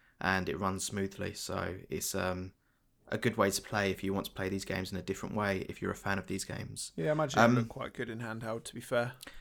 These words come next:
Speaker 1: It looked really good in handheld. I was really surprised. It looked like, it looked much newer than two thousand and seven. It looked
Speaker 2: Yeah.
Speaker 1: because, because it, it was maxing out that screen. I think it was running at seven twenty p,
Speaker 2: Oh, nice.
Speaker 1: um, which is the most that screen can do,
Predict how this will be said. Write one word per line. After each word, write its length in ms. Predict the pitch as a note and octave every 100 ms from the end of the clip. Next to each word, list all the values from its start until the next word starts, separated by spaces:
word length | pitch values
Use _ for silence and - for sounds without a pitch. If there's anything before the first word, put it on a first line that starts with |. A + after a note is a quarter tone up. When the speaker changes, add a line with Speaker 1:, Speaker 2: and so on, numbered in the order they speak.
| - - _ -
Speaker 1:
It 100 | C#3
looked 140 | D3+
really 280 | C#3+ D#3+ D3
good 160 | A#2+ F#2
in 80 | G#2
handheld. 500 | G#2+ G2 G#2+ E2 F#2+
I 60 |
was 120 | A2
really 140 | A2+ A2+
surprised. 460 | B2 - A2 G2+
It 80 | -
looked 260 | A#2 B2+ -
like, 560 | G#2 G2 - - - _ _ _ _ -
it 120 | G2+
looked 200 | G#2+ A#2
much 300 | A#2+ A2+ -
newer 240 | A2 G#2+ F#2
than 180 | F#2 F2+
two 160 | F2
thousand 320 | E2 F2+ F#2
and 100 | F#2 -
seven. 360 | C#2+ F2 -
It 140 | - F#2
looked 340 | F2+ - -
Speaker 2:
Yeah. 300 | C3+ A#2+ B2 - _ _ _ _ _ _ _ _ _
Speaker 1:
because, 300 | B2 B2+ A2
because 400 | - B2 A#2 G#2
it, 100 | G2+ G#2
it 160 | A2 G2
was 100 | G2+
maxing 380 | B2 - G#2+ G#2
out 160 | G2
that 160 | - -
screen. 360 | - A2 F#2+
I 60 | F#2
think 220 | - G2+
it 80 | -
was 100 | G2+
running 180 | F#2+ F#2
at 120 | -
seven 240 | - G2+
twenty 340 | G2 G2 G2 -
p, 360 | - G3+ G#3 - B3
Speaker 2:
Oh, 140 | A3
nice. 260 | F3 F3 C#3+
Speaker 1:
um, 160 | F#2
which 160 | F#2 -
is 120 | F#2
the 40 | G2+
most 220 | G2+ F#2+
that 140 | -
screen 280 | - G2 G2
can 160 | - F2+
do, 280 | F#2 G#2